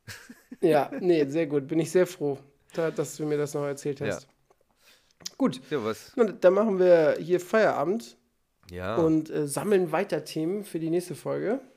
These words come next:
Speaker 1: Ja.
Speaker 2: Mal gucken, vielleicht können wir ja ein bisschen was an Storys, äh, sammeln dieses Wochenende.
Speaker 1: Ja,
Speaker 2: Wenn
Speaker 1: tatsächlich.
Speaker 2: alles, wenn alles klappt, dann kommen wir ja, und dann haben wir keine Kinder dabei, dann können wir mal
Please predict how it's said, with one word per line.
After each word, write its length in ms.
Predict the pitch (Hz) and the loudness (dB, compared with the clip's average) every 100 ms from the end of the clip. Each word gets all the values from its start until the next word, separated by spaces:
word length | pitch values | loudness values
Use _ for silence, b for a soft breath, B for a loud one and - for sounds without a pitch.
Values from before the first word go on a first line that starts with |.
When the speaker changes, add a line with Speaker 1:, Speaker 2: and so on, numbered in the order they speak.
| - | -14
Speaker 1:
Ja. 440 | 87 90 104 78 _ - | -8 -6 -6 -10 _ -8
Speaker 2:
Mal 120 | 156 | -4
gucken, 240 | 196 175 | -4 -4
vielleicht 260 | - 175 170 | 0 0 0
können 140 | 190 | -2
wir 60 | 180 | 0
ja 60 | 165 | -2
ein 80 | |
bisschen 240 | 175 180 165 | -4 -6 -6
was 120 | 156 | -6
an 120 | 156 | -10
Storys, 600 | - - 170 139 - - | -6 -2 -2 -4 -10 -18
äh, 500 | 143 131 127 131 131 131 - | -10 -8 -6 -8 -10 -16 -16
sammeln 420 | 139 147 165 139 | -4 -2 0 -2
dieses 300 | 135 131 127 | -4 -12 -12
Wochenende. 580 | 135 131 131 139 147 196 185 b b b b b b b b | -12 -10 -12 -10 -8 -8 -12 b b b b b b b b
Speaker 1:
Ja, 60 | - | -8
Speaker 2:
Wenn 40 | 117 | -6
Speaker 1:
tatsächlich. 280 | 107 143 165 | -4 -4 2
Speaker 2:
alles, 360 | 180 180 - | 2 2 2
wenn 140 | 185 208 | 2 2
alles 260 | 202 226 - | 0 -2 0
klappt, 260 | 226 226 | -2 2
dann 120 | 196 | 0
kommen 180 | 175 196 | 0 0
wir 100 | 190 | 2
ja, 440 | 190 190 190 196 - _ _ _ | 4 4 2 -2 -10 _ _ _
und 100 | 170 | -6
dann 340 | 165 151 151 147 - | -4 -4 -8 -14 -14
haben 120 | 156 | -10
wir 60 | 151 | -8
keine 300 | 151 208 220 | -6 -4 -4
Kinder 260 | 220 220 202 | -2 0 2
dabei, 460 | 190 190 190 196 | 2 0 0 -2
dann 200 | 196 170 - _ _ _ - | -8 -14 -20 _ _ _ -8
können 260 | - 180 | -2 0
wir 400 | 170 170 156 147 - | 0 -2 -4 -6 -10
mal 380 | 156 151 147 147 | -6 -4 -4 -8